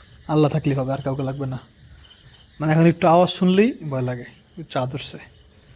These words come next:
তো এই হচ্ছে অবস্থা। যাক,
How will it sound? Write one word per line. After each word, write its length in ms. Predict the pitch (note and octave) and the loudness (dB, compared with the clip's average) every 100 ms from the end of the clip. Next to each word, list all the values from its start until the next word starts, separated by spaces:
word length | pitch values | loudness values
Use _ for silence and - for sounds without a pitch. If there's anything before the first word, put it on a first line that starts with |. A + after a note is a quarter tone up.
| - - - - - - - - - - | -20 -20 -20 -20 -20 -20 -20 -20 -20 -6
তো 40 | E3 | 0
এই 60 | D#3 | 0
হচ্ছে 180 | D#3 - | 0 0
অবস্থা। 400 | D3 D3+ - F3 A3 - - - - - - - - - - - - - - - - - - - - - | 0 0 -2 0 0 -2 -12 -18 -20 -20 -20 -20 -20 -20 -20 -20 -20 -20 -20 -20 -20 -20 -20 -20 -12 -4
যাক, 180 | D#3+ | -4